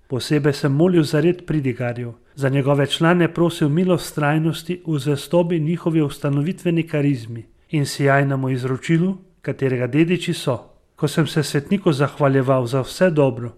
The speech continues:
ki ga njegovi sinovi in ščire delajo v cerkvi,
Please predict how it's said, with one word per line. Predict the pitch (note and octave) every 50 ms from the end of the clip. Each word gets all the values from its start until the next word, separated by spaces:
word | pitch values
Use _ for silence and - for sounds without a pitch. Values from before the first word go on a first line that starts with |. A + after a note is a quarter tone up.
| _
ki | - - C#3+
ga | C3 C3+ C3
njegovi | C3+ C3+ B2 C3+ D#3 D#3 D#3 D3+
sinovi | C#3 - - D3 C3+ D3 D#3+ E3 D#3+ D3
in | C#3+
ščire | C3+ - - - E3 D#3+ D3+ D3
delajo | C3+ C#3+ C#3+ C#3+ C#3+ C3+ C3+ C3
v | B2+
cerkvi, | - - - B2+ B2 A#2+ - - -